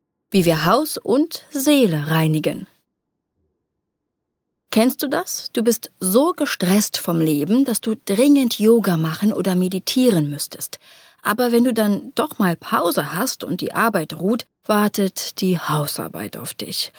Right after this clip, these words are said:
Der Stapel Teller in der Spüle, die Staubflusen in der Ecke oder die kalkigen Wasserflecken im Bad. Irgendetwas ist immer und das zehrt an den Kräften.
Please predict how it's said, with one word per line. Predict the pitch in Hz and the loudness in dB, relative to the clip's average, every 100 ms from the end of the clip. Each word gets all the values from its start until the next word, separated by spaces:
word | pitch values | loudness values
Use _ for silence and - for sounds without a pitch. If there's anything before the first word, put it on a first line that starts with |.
| - - _ _ _ - | -20 -20 _ _ _ -2
Der | 240 | -2
Stapel | - 208 190 - - - | 2 0 0 -6 -8 -8
Teller | 311 311 285 - | -2 0 0 -2
in | - | -6
der | 190 | -8
Spüle, | - - 269 262 240 220 226 | -10 0 2 4 4 2 -2
die | - 208 | -6 -12
Staubflusen | - - 196 233 - 220 208 196 170 | -10 0 2 2 -2 -2 0 0 -2
in | 123 | -4
der | 175 156 | -6 -2
Ecke | 214 226 208 _ | 0 2 0 _
oder | - 269 269 254 240 | 0 2 4 2 2
die | 226 214 | -2 -4
kalkigen | - 262 294 254 262 247 | -2 -2 0 -2 0 0
Wasserflecken | - 330 247 202 190 - | -2 -2 -2 -4 -4 -6
im | - 185 | -6 -4
Bad. | - - - - _ _ - | -4 -6 -8 -16 _ _ -2
Irgendetwas | 302 349 302 285 277 - 220 226 214 208 | 0 2 2 2 0 2 -2 0 -2 -2
ist | 208 - - - | -6 -8 -10 0
immer | 190 180 196 - _ | 2 2 -2 -12 _
und | 214 202 | -6 -2
das | 220 226 - - _ - | 0 0 -2 -6 _ -10
zehrt | - 190 170 - | 0 0 0 -4
an | |
den | 151 151 | -8 -8
Kräften. | - - - - - | -10 -8 -8 -10 -14